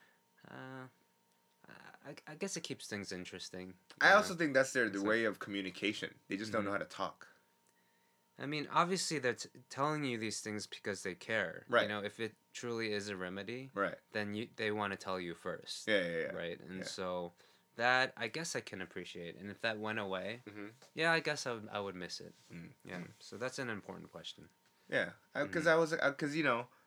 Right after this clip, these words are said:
Speaker 2: given that I, I, I call my parents, or, or my mom, uh, every week,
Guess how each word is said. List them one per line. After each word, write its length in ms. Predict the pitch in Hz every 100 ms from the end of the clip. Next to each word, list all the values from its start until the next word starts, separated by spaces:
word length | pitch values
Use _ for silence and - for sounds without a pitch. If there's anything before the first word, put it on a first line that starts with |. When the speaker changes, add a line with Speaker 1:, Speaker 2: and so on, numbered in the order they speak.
| _ _ _ _ _
Speaker 2:
given 380 | 135 135 135 123
that 340 | 120 110 - -
I, 80 | 98 104 104
I, 40 | 107
I 20 |
call 260 | - 113 110
my 120 | 104
parents, 580 | 107 98 95 92 - -
or, 80 | 92
or 340 | 87 - - - _ -
my 120 | 87
mom, 420 | 90 76 73 92 -
uh, 460 | 85 78 69 62 - - _ _ _ _ _ _ _ _ _ _ _ _ _ _ _ _ _ _ _ -
every 340 | 101 95 101
week, 300 | 92 85 -